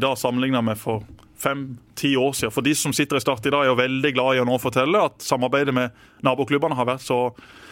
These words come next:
veldig, veldig variabelt. Det er ikke mitt inntrykk. Jeg har vært i, i klubben i, ja, i, eh, ja, jeg er vel trettitre år, har vært i klubben i trettitre år, sånn, eh, mer eller mindre. Og, og mitt inntrykk er jo at de siste ti femten årene, så har det selvfølgelig vært enkeltcaser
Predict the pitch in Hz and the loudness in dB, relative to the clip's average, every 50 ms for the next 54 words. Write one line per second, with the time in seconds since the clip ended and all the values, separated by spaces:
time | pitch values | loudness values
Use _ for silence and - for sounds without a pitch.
0 | - - - - - - 135 117 120 120 127 113 113 113 123 123 120 120 123 127 | -20 -20 -20 -20 -8 -2 0 0 2 2 2 2 2 2 2 2 2 2 2 2
1 | 117 117 123 143 156 226 254 240 - - - 160 196 175 180 156 - - 214 208 | 2 2 2 2 2 2 0 0 -2 -2 0 2 4 4 4 2 2 0 0 0
2 | 214 - 233 226 190 - - 120 - - - - 151 170 180 160 170 160 - - | 0 0 0 0 0 0 -4 -4 -4 -4 -2 0 0 2 2 2 2 0 0 0
3 | 165 151 147 143 143 147 143 151 147 113 147 151 156 147 156 139 131 131 131 131 | 2 2 4 4 2 2 2 0 0 2 2 0 2 2 2 2 4 4 4 4
4 | 131 131 127 123 123 127 120 107 101 110 - 139 131 135 135 131 127 123 123 117 | 4 2 2 2 2 0 0 -2 -2 -6 -4 -2 0 0 0 0 0 0 0 -2
5 | 110 107 - _ - - - - - - - 139 117 107 110 123 135 131 135 127 | -2 -6 -10 _ -20 -20 -20 -20 -20 -8 -4 -2 0 0 2 2 2 0 0 0
6 | - 139 131 - 147 120 - 143 139 165 180 165 143 139 120 120 117 - - 147 | 0 -2 -2 -2 -2 0 2 2 2 2 2 2 2 2 0 0 -2 -4 -4 -2
7 | 120 139 135 143 151 147 - 147 139 160 139 - 151 147 156 165 214 240 - - | 0 0 0 0 -2 -4 -2 -2 -2 -4 -4 -2 0 0 0 0 -2 -4 -4 -4
8 | 170 156 151 147 147 143 131 120 127 131 135 143 143 151 135 131 135 147 147 175 | -4 -2 -2 0 0 0 0 0 0 0 2 2 2 2 2 2 0 0 0 -2
9 | 226 247 220 - 147 143 143 151 135 151 180 - 139 139 135 - 170 180 - 139 | -2 -2 0 0 0 0 2 2 0 0 0 0 0 0 0 0 -2 0 0 0
10 | 127 131 135 135 127 120 - - - - - - - - - - 143 131 113 127 | 0 2 0 0 0 -2 -6 -16 -20 -20 -20 -20 -20 -18 -8 -6 -4 -2 0 -2
11 | 120 - - 151 117 - 139 131 131 123 135 131 123 123 151 143 190 214 185 139 | -2 -2 -2 -4 -2 0 0 -2 0 0 -2 -4 -2 -2 0 0 0 0 0 -2
12 | 135 107 107 - 139 139 135 120 135 139 131 151 127 - 143 156 170 147 123 131 | -4 -6 -6 -4 -2 -2 0 0 -2 -2 -4 -4 -2 -2 -2 0 0 0 0 0
13 | 127 - - - - - - - _ - 135 160 175 - - 196 180 - - - | -2 -6 -12 -20 -20 -20 -20 -14 _ -4 -4 -4 -4 -4 -2 -2 -2 -2 -4 -4
14 | - 165 160 160 - - - 117 101 | -2 0 0 -2 -2 -2 -2 -4 -4